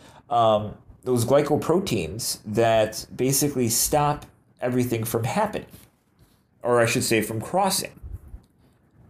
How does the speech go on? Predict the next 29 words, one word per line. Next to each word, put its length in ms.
So 120
throwing 260
a 80
little 220
bit 320
at 340
the 120
podocyte, 920
we're 80
not 140
gonna 200
touch 440
too 320
much 260
on 240
this 240
right 260
now. 220
We're 100
gonna 200
dig 160
into 200
this 220
when 60
we 80
talk 200
about 220
other 180
pathologies, 800